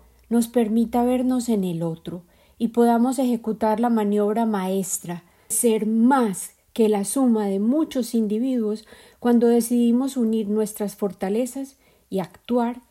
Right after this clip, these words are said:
conjuntamente. Al concluir esta etapa de la vida de mi madre, la acompañamos a cruzar el umbral hacia su vida de mujer casada, prepararse a entrar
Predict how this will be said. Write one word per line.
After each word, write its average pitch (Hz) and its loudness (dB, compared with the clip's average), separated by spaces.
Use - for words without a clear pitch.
conjuntamente. 185 -2
Al 233 -2
concluir 247 2
esta 285 -2
etapa 269 2
de 247 2
la 214 2
vida 220 2
de 233 0
mi 208 0
madre, 214 0
la 208 0
acompañamos 226 2
a 262 -6
cruzar 214 -2
el 240 0
umbral 214 0
hacia 226 -2
su 202 -4
vida 220 0
de 226 0
mujer 185 -4
casada, 175 -8
prepararse 226 0
a 196 0
entrar 247 -2